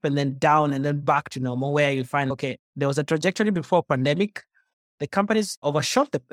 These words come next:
the, the trajectory and then they're back actually below trend.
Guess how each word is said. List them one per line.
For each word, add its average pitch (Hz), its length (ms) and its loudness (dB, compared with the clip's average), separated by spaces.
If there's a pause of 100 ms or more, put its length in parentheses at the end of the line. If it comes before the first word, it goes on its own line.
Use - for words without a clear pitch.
the, 127 280 0
the 131 100 -4
trajectory 143 640 -2
and 151 120 0
then 151 120 0
they're 147 120 0
back 170 400 0
actually 131 320 -6
below 127 560 0 (220)
trend. 101 420 -4